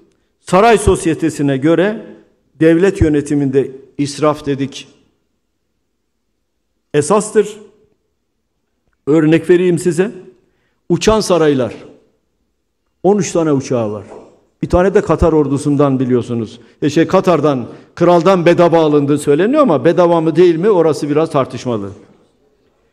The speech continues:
On üç tane uçak ya. Arkadaş, ne yapacaksın on üç uçağı ya?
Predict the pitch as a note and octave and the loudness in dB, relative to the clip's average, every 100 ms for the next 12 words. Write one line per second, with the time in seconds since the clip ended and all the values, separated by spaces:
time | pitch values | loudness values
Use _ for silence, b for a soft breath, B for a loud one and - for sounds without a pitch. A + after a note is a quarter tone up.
0 | _ _ _ _ - C4 D4 A#3 G3+ A#3 | _ _ _ _ 2 4 4 2 2 4
1 | A3+ F#3 F#3 F#3 B2+ D#3 D#3+ C#3 D3+ D3 | 4 2 2 -2 -2 -2 -2 -2 -4 -4
2 | F#3 E3+ - C#3+ F#3+ C#3+ D3+ B2+ B2+ B2+ | -2 -4 -4 -2 -2 0 -4 -4 -6 -6
3 | B2+ A#2+ A#2+ C3 A2 G#2 | -8 -10 -14 -12 -12 -14